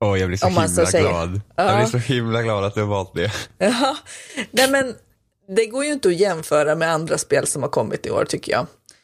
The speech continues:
Speaker 2: Här liksom har man ett spel vars handling verkligen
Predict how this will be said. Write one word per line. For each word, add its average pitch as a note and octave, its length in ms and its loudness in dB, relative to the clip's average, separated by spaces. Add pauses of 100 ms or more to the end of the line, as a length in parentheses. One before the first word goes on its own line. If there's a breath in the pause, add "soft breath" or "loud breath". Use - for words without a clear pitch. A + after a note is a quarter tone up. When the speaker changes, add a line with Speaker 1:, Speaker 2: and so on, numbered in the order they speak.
(680 soft breath)
Speaker 2:
Här F#3 360 0 (140)
liksom E3 440 0
har F#3+ 280 2
man D3+ 320 -2 (120)
ett E3+ 320 0
spel D#3+ 540 0 (200)
vars F3 260 -4
handling G3 680 -2 (340)
verkligen F#3 600 0